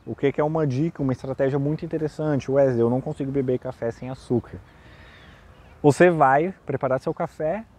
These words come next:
não vai colocar açúcar e vai beber um gole, né? E aí você deixa ali o café, um, alguns segundos na sua boca. É,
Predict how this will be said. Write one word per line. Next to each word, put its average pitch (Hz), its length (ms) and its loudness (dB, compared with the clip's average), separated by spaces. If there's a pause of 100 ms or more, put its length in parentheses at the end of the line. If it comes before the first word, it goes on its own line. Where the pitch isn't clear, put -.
(160)
não 156 200 4
vai 190 160 4
colocar 151 300 0
açúcar 156 420 -4
e - 20 -2
vai 165 160 4
beber 165 220 4
um 214 160 2
gole, 117 400 4 (260)
né? 131 180 -8
E 135 60 -2
aí 135 160 -2
você 151 320 -4
deixa 120 460 2
ali 117 100 2
o 131 80 2
café, 110 760 0 (380)
um, 107 280 -8
alguns 110 320 0
segundos 127 420 2
na 117 100 -2
sua 120 160 -2
boca. 120 520 2 (960)
É, 127 640 6